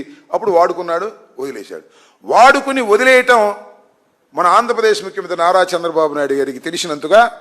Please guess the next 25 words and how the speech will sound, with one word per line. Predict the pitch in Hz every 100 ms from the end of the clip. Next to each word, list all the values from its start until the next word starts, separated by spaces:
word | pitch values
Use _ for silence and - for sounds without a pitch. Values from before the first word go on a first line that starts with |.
| - _ _
ప్రపంచంలో | - 185 233 202 208 208
ఎవరికీ | 160 160 185 180
తెలియదు. | 160 165 170 214
ఈ | 175
రెండు | 151 156 180
ఉదాహరణలే | 170 160 165 156
కాదు, | 170 151 143
చాలా | 160 185
ఉదాహరణలు | 170 160 151
ఉన్నాయి. | 160 208
ఇటు | 139
చెప్పుకుంటూ | 170 175 196 170
పోతే | 170 226 226 - -
సాయంత్రం | - 160 214 202 185
దాకా | 190 208
వాడుకుని | 180 165 208 214 202 170
వదిలేసినటువంటి | 214 240 208 190 185 175
ఉదాహరణలు | 170 175 165 180 214 - - _ 180
చెబుతూనే | 175 196 220 233 254
ఉంటాం, | 226 214 208
కొన్ని | 185 165
వందలు, | 143 190 226 220
వేలు, | 175 220 233
లక్షలు | 190 208 - 233
కూడా. | 185 147 101